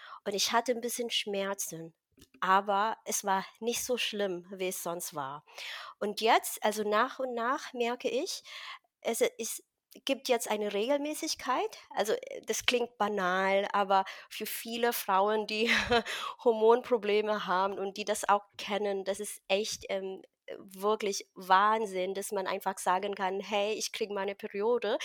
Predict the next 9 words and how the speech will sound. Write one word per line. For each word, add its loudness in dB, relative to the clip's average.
die -6
kommt 0
regelmäßig 2
und 2
ich 2
habe 2
keine -2
Schmerzen 0
dabei." -2